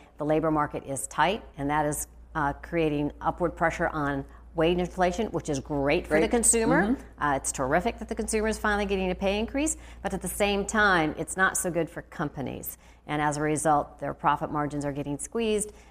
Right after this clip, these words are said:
Speaker 1: And that's classically, in, in, in my world, a sign of a late stages of the business cycle. Um, and so it's, it, the business cycle is not dead as, as much as I think people today would like to think that it is.
Speaker 2: So late stage of the business cycle, we are nearly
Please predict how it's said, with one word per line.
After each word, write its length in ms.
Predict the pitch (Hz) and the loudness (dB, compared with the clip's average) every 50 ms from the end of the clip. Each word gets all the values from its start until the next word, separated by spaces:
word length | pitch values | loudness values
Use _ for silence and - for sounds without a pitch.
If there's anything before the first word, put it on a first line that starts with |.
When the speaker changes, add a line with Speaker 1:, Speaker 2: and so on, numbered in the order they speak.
| - - | -14 -6
Speaker 1:
And 120 | 233 247 285 | -2 2 4
that's 180 | 339 403 - | 4 2 2
classically, 760 | - - - 220 196 196 - - 190 - 170 170 156 156 151 - - - - - - - | 0 2 4 4 4 4 2 0 -2 0 2 4 4 4 2 -2 -10 -20 -20 -20 -12 -6
in, 240 | 160 160 156 151 139 | -2 0 0 0 0
in, 160 | - 156 156 | 2 2 2
in 180 | 123 165 160 | 2 4 4
my 200 | 160 160 156 156 | 4 6 6 4
world, 420 | 156 151 151 147 147 147 147 143 147 - | 4 4 4 4 4 4 4 2 0 0
a 200 | 156 151 147 143 | 0 0 0 0
sign 300 | - 175 165 165 160 156 | 2 2 2 2 2 2
of 60 | 147 | 2
a 120 | 151 147 | 0 -2
late 340 | - 151 160 170 175 - - | 0 0 2 2 2 0 -2
stages 540 | - - - - 170 160 156 147 156 151 156 | -6 -6 -2 0 2 2 2 0 -2 -2 -2
of 80 | 151 | -2
the 80 | 143 151 | -2 -2
business 420 | 135 147 143 131 - 143 139 131 | -2 0 0 0 0 -2 -4 -4
cycle. 500 | - - 123 120 127 - - 127 127 135 - - - - - - - | -2 0 -2 -2 -2 -4 -6 -6 -6 -8 -10 -20 -20 -20 -18 -8 -2
Um, 500 | 143 143 143 139 135 135 135 135 139 135 - | 0 0 2 2 2 0 0 0 -2 -4 -4
and 260 | 160 143 143 147 - | -4 -2 -2 -2 0
so 200 | - 165 151 151 | 0 2 2 2
it's, 280 | 160 156 - - - - | 2 0 -4 -8 -8 -6
it, 260 | 135 180 175 - - | -6 -6 -6 -6 -6
the 60 | - | -4
business 280 | - 175 190 196 214 - | -2 0 0 2 2 4
cycle 320 | 208 196 185 202 185 - - | 4 2 2 0 -4 -4 -2
is 200 | 151 143 139 - - - | -4 -4 -4 -4 -8 -8
not 460 | - 147 151 147 156 151 - - 151 147 | -4 0 2 2 2 0 -2 -4 -2 2
dead 300 | 180 165 147 135 135 143 | 4 6 6 6 4 2
as, 200 | 147 147 139 135 151 139 - - | 0 0 -2 -2 -4 -6 -6 -4
as 160 | 151 147 143 | -6 -4 -2
much 220 | 156 151 147 - 151 | -2 -4 -4 -4 -4
as 80 | 135 | -4
I 80 | 143 143 | -4 -2
think 200 | 147 139 123 - | -2 -4 -6 -6
people 260 | - 147 - - 143 | -10 -10 -8 -10 -10
today 280 | - 139 - 143 139 139 | -10 -8 -6 -4 -2 -2
would 120 | 135 135 | -2 -2
like 180 | 135 131 - - | -4 -6 -6 -8
to 80 | 131 127 | -12 -12
think 200 | - 127 135 - | -10 -12 -10 -10
that 120 | - - | -10 -10
it 100 | - - | -10 -10
is. 300 | - - - - - - - _ _ _ - | -12 -14 -12 -12 -12 -14 -14 _ _ _ -8
Speaker 2:
So 160 | - 185 175 | -2 0 0
late 500 | 165 151 156 160 160 175 202 220 233 226 | 0 0 0 0 2 2 2 2 2 -2
stage 320 | - - - 196 190 160 | -6 -4 -2 -2 0 0
of 60 | 170 160 | 0 -2
the 80 | 165 | -2
business 340 | 147 160 165 151 170 156 151 | 0 0 0 0 0 0 2
cycle, 380 | - 165 143 139 - 147 135 127 | 2 2 2 2 0 -2 -2 0
we 260 | 135 156 156 151 160 | 2 2 2 2 2
are 440 | - - 156 151 147 143 147 - - - | 2 2 2 2 4 4 2 0 0 -2
nearly 760 | 156 143 151 160 160 160 156 151 156 156 147 143 143 139 | 0 2 4 4 4 2 2 2 2 2 2 2 0 -2